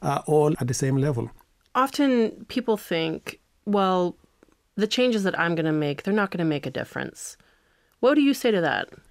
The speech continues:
Speaker 1: How can you make the change in the planet if you don't buy the right jeans or the right T-shirt? Or if you decide to waste your food, you know what? We waste one third of the food we produce. We don't eat it. We just produce it to send it to the dustbin.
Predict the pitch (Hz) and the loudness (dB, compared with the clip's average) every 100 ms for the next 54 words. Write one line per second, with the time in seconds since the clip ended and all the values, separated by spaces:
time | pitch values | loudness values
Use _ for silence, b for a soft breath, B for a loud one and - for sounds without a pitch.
0 | b b - 156 175 170 156 151 147 135 | b b 0 2 4 6 6 6 4 2
1 | - 170 165 151 131 170 196 120 - b | 2 4 4 2 2 2 2 2 -2 b
2 | b - 143 147 143 147 - 139 143 139 | b -4 0 2 2 2 0 0 2 2
3 | 123 127 143 147 - - 160 143 160 220 | 0 2 4 2 0 -6 -2 2 4 4
4 | - - - 131 123 127 127 - - - | 2 -4 -4 0 2 2 2 2 0 0
5 | 120 - b b b b _ - 147 151 | -4 -10 b b b b _ 0 4 6
6 | 151 151 b b b - 131 143 139 139 | 6 2 b b b -4 0 2 2 4
7 | 156 151 156 156 165 - 139 - 180 131 | 4 4 4 4 4 2 0 2 2 4
8 | 143 147 156 147 143 156 202 196 - 139 | 4 4 2 2 2 4 4 4 2 4
9 | 175 196 - 190 196 190 180 135 - 180 | 6 4 2 4 4 4 2 0 2 2
10 | 170 160 160 160 190 143 139 147 196 - | 4 2 0 0 2 2 0 2 0 2
11 | 247 - 107 - - _ _ 160 139 190 | 2 2 0 -6 -12 _ _ -2 0 0
12 | 185 - 170 190 196 196 - B B - | -2 2 2 4 2 -2 -6 B B 0
13 | 165 170 156 - 185 175 - 147 139 214 | 4 4 2 2 2 2 2 0 2 2
14 | - 143 113 | 0 -2 -2